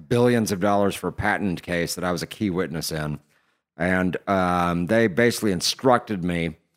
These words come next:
to, uh, to help them out in this when I got, uh, subpoenaed.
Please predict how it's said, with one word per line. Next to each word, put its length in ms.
to, 340
uh, 480
to 180
help 360
them 200
out 320
in 140
this 360
when 80
I 80
got, 280
uh, 180
subpoenaed. 720